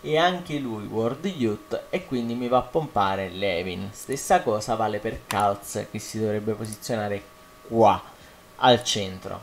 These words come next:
Quindi diciamo che andremo a pompare un pochino Levin, visto che attualmente nella selezione attuale non c'è nessuna maniera di essere pompato.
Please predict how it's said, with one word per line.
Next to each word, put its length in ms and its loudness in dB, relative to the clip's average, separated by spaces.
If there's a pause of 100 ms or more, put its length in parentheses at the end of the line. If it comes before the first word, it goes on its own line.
(160)
Quindi 400 -2 (640)
diciamo 340 4
che 100 2
andremo 260 0
a 60 2
pompare 380 2
un 80 -4
pochino 320 -2
Levin, 340 -2
visto 320 -6
che 80 -8
attualmente 720 -4
nella 360 -4
selezione 440 -8
attuale 400 -2
non 320 -8
c'è 180 -8
nessuna 300 -10
maniera 320 -2
di 100 -4
essere 260 -4
pompato. 760 -2